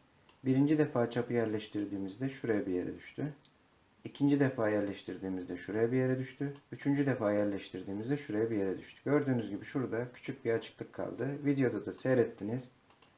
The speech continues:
Zaten insanlığın başına dert olan bu açıklıktı.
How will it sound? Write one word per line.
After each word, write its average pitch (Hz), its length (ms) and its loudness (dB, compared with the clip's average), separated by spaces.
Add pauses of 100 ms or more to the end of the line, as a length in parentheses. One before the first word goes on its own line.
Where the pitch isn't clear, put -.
(100)
Zaten 127 340 -2
insanlığın 117 720 -2
başına 110 400 -4
dert 117 200 4
olan 104 280 -2 (1120)
bu 113 220 -2
açıklıktı. 107 720 -6